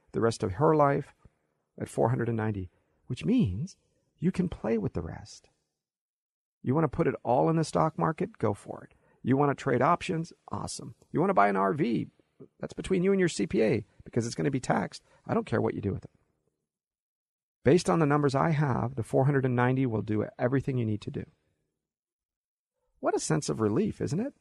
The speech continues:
Finally, somebody, not your <laughs> spouse, tells you you're gonna be okay. I, I thought that was, you know, listen, when, when I am venturing outside of my expertise,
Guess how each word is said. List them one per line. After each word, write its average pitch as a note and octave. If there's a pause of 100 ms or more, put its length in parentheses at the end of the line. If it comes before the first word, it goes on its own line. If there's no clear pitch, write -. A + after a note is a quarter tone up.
(1040)
Finally, F3+
somebody, D#3 (600)
not A#2+
your A#2
<laughs> -
spouse, D3+ (720)
tells C#3
you D3+
you're C#3
gonna C3
be C3
okay. B2+ (1300)
I, F3+
I F3+
thought B3
that D3+
was, A2+ (1080)
you D#3+
know, C#3+
listen, A3+
when, C3+
when C3+
I G3 (1160)
am B2
venturing C#3+ (120)
outside B2
of G#2+
my B2
expertise, -